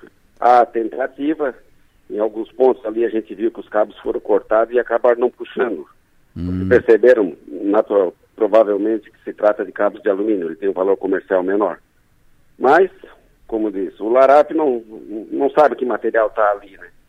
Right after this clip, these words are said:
Speaker 2: Claro.
Speaker 1: Então acaba causando todo esse estrago aí. E resta pra nós agora fazer os procedimentos de manutenção e torcer, né? E torcer pra que não aconteça mais, porque o impacto é muito grande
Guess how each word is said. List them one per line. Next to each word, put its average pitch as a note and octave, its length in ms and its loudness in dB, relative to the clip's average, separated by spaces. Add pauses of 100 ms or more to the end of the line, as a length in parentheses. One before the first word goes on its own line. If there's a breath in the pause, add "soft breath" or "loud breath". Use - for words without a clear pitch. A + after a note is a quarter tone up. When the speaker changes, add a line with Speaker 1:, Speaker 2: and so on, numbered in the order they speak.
(140)
Speaker 2:
Claro. F2+ 200 -8
Speaker 1:
Então C3+ 140 -8
acaba C3 300 -4
causando A2+ 480 -4
todo A#2+ 240 -4
esse G2 160 -18
estrago G#2 480 -2
aí. A#2+ 200 -6 (640)
E - 60 -18
resta A#2+ 260 -6
pra A2 160 -6
nós A2+ 220 0
agora A2 200 0
fazer G2+ 240 -6
os A2 80 -6
procedimentos G#2 640 -6
de - 60 -12
manutenção G2+ 720 -6 (800)
e - 80 -12
torcer, C3 420 4
né? F2 120 -2
E G2 40 -4
torcer A#2+ 400 2
pra A2 200 0
que G2 500 -2 (640)
não A2 140 6
aconteça G2+ 500 0
mais, G#2 300 0 (100)
porque G#2 380 -4
o G#2 120 -2
impacto G#2 440 0
é G2 40 0
muito G2+ 240 -4
grande G#2+ 360 -2